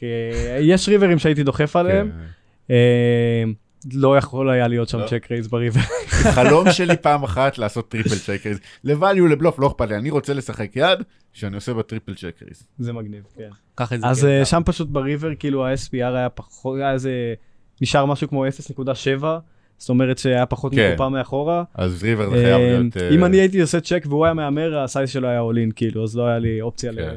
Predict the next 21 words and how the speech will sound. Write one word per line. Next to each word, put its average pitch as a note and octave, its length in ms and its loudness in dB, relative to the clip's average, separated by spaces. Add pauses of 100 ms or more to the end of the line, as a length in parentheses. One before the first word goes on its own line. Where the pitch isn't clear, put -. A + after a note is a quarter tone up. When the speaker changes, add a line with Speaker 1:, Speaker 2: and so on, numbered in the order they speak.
(480)
Speaker 1:
לטריפל B2+ 300 -4
צ'ק C3 220 -4
רייז C#3+ 160 -2
שם. D#3 240 -4 (640)
לשמחתי B2+ 520 -6
לא B2 140 -2
היה A#2 120 -4
ריבר. A2+ 300 -8 (1700)
Speaker 3:
טוב, F#3 240 -4
אמ, B2 880 -8 (180)
אוהד A#2+ 220 0
וסרמן, F3+ 540 0
זה B2 80 -2
בן C3 140 2
אדם C#3 80 0
שיש C#3 220 -4
מנוי C#3+ 360 4
לתגובות C#3+ 520 0
אצלנו. E3+ 400 -2
Speaker 2:
<laughs> - 1400 -6
Speaker 3:
אמ, B2+ 40 0